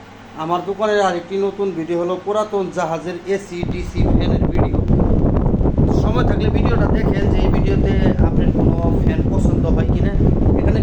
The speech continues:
বিভিন্ন রিলেটিংয়ের ফ্যান আছে, এগুলা সব জাহাজের এসির এবং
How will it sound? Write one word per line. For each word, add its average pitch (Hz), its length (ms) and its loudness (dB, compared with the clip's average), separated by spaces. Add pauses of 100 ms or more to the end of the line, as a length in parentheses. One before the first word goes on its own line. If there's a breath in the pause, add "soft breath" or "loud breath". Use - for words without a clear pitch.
বিভিন্ন - 260 0 (140)
রিলেটিংয়ের - 460 2 (100)
ফ্যান 165 280 -2
আছে, 190 220 -2
এগুলা 165 200 -2 (100)
সব 165 120 -2 (140)
জাহাজের 160 400 0 (220)
এসির 202 340 0 (580)
এবং 175 120 0